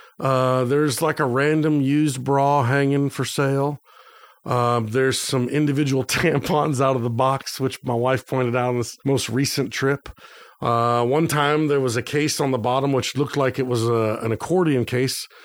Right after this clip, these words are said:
So I opened it, um, and it was the lady's sister's,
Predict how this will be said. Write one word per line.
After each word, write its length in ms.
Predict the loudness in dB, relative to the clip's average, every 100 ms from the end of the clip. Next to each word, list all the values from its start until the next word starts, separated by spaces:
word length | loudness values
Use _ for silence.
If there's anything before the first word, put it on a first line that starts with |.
| -20 -20
So 140 | -4 0
I 80 | 2
opened 420 | 2 0 0 2
it, 280 | 2 0 -6 -20 -20 -8
um, 380 | -2 0 0 0 -2
and 500 | 0 0 0 0 -2
it 160 | -4
was 260 | -2 -4 -2
the 460 | -2 0 0 0 0
lady's 400 | 0 0 0 -2
sister's, 760 | -2 -2 0 0 0 -2 -8